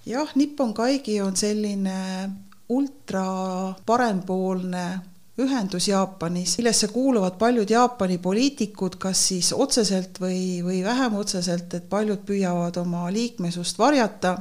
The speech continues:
ja sellel ühendusel on mitmesugused eesmärgid, mis on siis, äh, seavad esikohale rahvuslikud väärtused, ajalooteemad ja, ja Jaapani riigi kestmise läbi aja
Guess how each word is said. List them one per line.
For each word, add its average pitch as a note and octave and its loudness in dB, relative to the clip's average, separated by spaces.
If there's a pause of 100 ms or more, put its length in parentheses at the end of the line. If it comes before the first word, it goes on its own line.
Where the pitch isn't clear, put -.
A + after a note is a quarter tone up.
ja G3 2
sellel A3+ 2
ühendusel G3+ 2
on F#3+ 0
mitmesugused G3 0
eesmärgid, F#3+ 0
mis G3 0
on F#3 0
siis, G3 0
äh, F#3 -4 (300)
seavad G#3 2
esikohale F#3 0
rahvuslikud F#3+ -2
väärtused, F#3+ -2
ajalooteemad G3 2 (240)
ja, F#3 0 (280)
ja F3 -2
Jaapani F#3 0
riigi G#3 0
kestmise F#3 0 (920)
läbi G3 0
aja A3 2